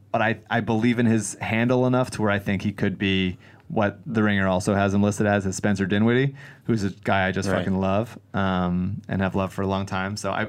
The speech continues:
Speaker 1: I believe in him be, being a decent defender, um, because he's, he's long and he's, he's long enough at the point guard position and smart. I think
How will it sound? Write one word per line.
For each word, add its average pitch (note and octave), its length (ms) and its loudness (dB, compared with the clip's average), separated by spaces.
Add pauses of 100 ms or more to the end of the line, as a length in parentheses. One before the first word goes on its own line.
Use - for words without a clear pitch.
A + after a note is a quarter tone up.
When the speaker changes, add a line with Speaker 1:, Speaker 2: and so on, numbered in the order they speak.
Speaker 1:
I A#2+ 80 0
believe C#3 260 4
in D3 80 4
him C#3 80 4
be, C#3 200 4
being C3+ 540 -2
a A#2 60 2
decent B2 360 2
defender, A#2+ 600 2 (420)
um, G2+ 640 0 (240)
because A2 300 -2
he's, G2+ 340 -6
he's A#2 280 -4
long A2 260 2
and G#2+ 80 2
he's, G#2 160 0 (240)
he's B2 300 -4
long A#2+ 220 4
enough A2 360 2
at G#2+ 80 -2
the G#2+ 80 -2
point A2 180 -2
guard G#2 140 0
position G#2 320 -2
and F#2+ 100 0
smart. G#2 360 0 (360)
I G#2+ 120 0
think G#2 340 -2